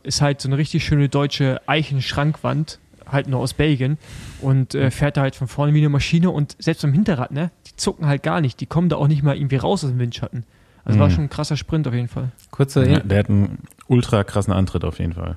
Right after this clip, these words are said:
Speaker 3: kurzer
Speaker 1: Ja.
Speaker 3: Infotweet nochmal zur Etappe eins. <laughs> Ein Prolog im Straßenradsport darf bei den Männern maximal acht Kilometer lang sein, bei Frauen
Speaker 2: Mhm.
Speaker 3: und Junioren maximal vier Kilometer.
Speaker 2: Toll, die sechshundert Meter.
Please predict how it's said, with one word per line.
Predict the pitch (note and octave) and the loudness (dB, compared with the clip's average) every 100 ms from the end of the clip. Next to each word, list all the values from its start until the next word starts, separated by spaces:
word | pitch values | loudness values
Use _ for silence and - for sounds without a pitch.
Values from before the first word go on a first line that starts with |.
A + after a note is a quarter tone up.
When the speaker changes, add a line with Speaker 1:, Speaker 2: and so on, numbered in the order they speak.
| - | -2
Speaker 3:
kurzer | C#3+ C3+ B2+ | -2 2 4
Speaker 1:
Ja. | D3+ | 4
Speaker 3:
Infotweet | C#3+ B2+ - A#2+ A#2 | 4 0 2 2 4
nochmal | A2+ A2+ A#2 C3 | 2 4 4 4
zur | - A#2 B2 - | 4 2 2 -2
Etappe | B2+ - - A#2 | 0 0 0 2
eins. | A#2+ A2 B2 - - _ _ _ - - - - - _ _ | 4 4 2 0 -12 _ _ _ -20 -20 -18 -20 -20 _ _
<laughs> | C#3 C3+ - - A3+ G#3 E3+ B2+ | -8 -8 -12 -14 -10 -10 -10 -4
Ein | A2+ A#2+ B2+ B2+ - - | 2 2 2 0 -4 0
Prolog | B2 C3 D#3 D3+ D3+ _ - | 4 4 4 2 -2 _ -4
im | A#2 A2+ G#2+ A#2+ _ | 0 0 -2 -4 _
Straßenradsport | - - A#2 C#3 A2+ G#2+ - A2 A#2+ - G#2+ | -8 2 2 2 0 -2 -2 -2 -2 -2 0
darf | G#2+ - | 0 0
bei | A#2 | -2
den | A2 G#2+ | 2 4
Männern | A#2 A#2 A#2 C#3+ - _ B2+ | 4 4 2 0 -6 _ 0
maximal | A#2+ - - B2 A#2 A#2 A#2+ | 0 0 -2 2 4 2 2
acht | A#2 - | -2 0
Kilometer | C3+ B2 B2 C3 | 0 4 4 4
lang | B2 B2+ | 2 2
sein, | B2+ C3+ D3+ - _ - | 4 2 2 -2 _ -2
bei | G#2+ G#2+ | 2 2
Frauen | - F#2+ A#2 C3 C3+ | 2 4 6 6 4
Speaker 2:
Mhm. | |
Speaker 3:
und | B2+ A#2+ | 4 4
Junioren | A#2 A2 A#2+ C3+ C3 | 4 4 4 4 2
maximal | A#2+ - B2+ A2+ G#2+ | 0 0 2 2 2
vier | - A#2 | 0 -2
Kilometer. | A2 G#2 G2 F#2+ G2 G#2 _ _ _ - - _ | 0 0 0 0 -2 -6 _ _ _ -20 -20 _
Speaker 2:
Toll, | - F2 E2+ | -2 0 0
die | |
sechshundert | F2 F#2 G2+ F#2 | 0 0 0 0
Meter. | F#2 F2+ F2 E2+ E2 | 2 2 2 0 -2